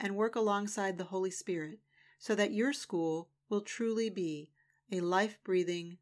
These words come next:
knowledge-getting atmosphere for your family.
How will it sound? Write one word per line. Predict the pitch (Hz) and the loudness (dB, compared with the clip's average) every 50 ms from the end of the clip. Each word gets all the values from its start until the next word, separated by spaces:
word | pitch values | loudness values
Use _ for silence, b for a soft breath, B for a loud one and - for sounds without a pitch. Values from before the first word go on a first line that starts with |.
| _ _ _ | _ _ _
knowledge-getting | 190 180 185 185 185 190 202 202 190 190 175 - 175 165 170 170 170 - - 196 | -4 0 2 4 4 4 2 0 -4 -6 -4 -2 0 0 0 -2 -4 -6 -6 -8
atmosphere | 165 - - 190 165 - - - - 160 156 151 156 - _ _ _ _ _ _ _ _ _ | -8 -8 -8 -12 -12 -12 -12 -12 -12 -14 -14 -14 -18 -20 _ _ _ _ _ _ _ _ _
for | _ - 175 170 | _ -8 -6 -6
your | 156 151 151 | -4 -6 -8
family. | 147 151 - 160 - - - - - - - | -10 -10 -12 -12 -12 -12 -14 -16 -16 -18 -20